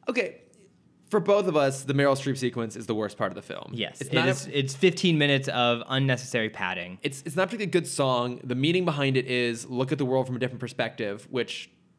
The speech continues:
Speaker 1: doesn't really come back into play at all in the movie.
Speaker 2: No.
Speaker 1: Um,
Speaker 2: Which could have just been a verse in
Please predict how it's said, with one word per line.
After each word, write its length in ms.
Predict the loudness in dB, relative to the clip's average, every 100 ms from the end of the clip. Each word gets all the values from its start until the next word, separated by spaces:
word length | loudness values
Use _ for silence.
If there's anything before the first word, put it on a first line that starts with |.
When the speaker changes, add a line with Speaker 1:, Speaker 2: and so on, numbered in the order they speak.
| _ -20 -12
Speaker 1:
doesn't 460 | -2 0 0 -4 -2
really 200 | 0 0
come 240 | -2 -4 -2
back 260 | -4 -2
into 100 | -6
play 200 | -2 -4
at 60 | -2
all 160 | -2
in 40 | 0
the 60 |
movie. 280 | 0 -2 -2
Speaker 2:
No. 220 | -2 -4 -6 -16 -20 -20 -20 _ _ -4
Speaker 1:
Um, 500 | -2 0 0 0 -2 -8 -14 _
Speaker 2:
Which 220 | 2 2 4
could 160 | 4
have 120 | 4
just 220 | 4 2 2
been 160 | 2
a 140 | 2 -2
verse 540 | 2 4 4 2 -8 -4
in 460 | 0 2 0 -2